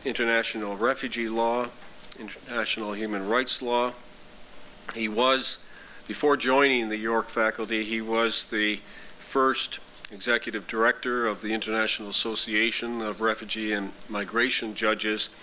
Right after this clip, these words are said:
and before that, he was a member and coordinating member of the Refugee Protection Division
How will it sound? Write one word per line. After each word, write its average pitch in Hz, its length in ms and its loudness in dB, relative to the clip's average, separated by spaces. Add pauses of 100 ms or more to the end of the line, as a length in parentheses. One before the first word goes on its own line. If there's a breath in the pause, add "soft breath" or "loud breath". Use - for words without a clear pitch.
(440 loud breath)
and 107 140 -6
before 123 440 0
that, 113 320 2 (420 loud breath)
he 113 100 0
was 117 400 2
a 107 240 0 (140)
member 117 540 2 (260)
and 107 120 -6
coordinating 120 640 2
member 104 400 0 (400 loud breath)
of 104 240 -2
the 98 320 0 (380 loud breath)
Refugee 110 360 0
Protection 117 500 -2
Division 104 560 -2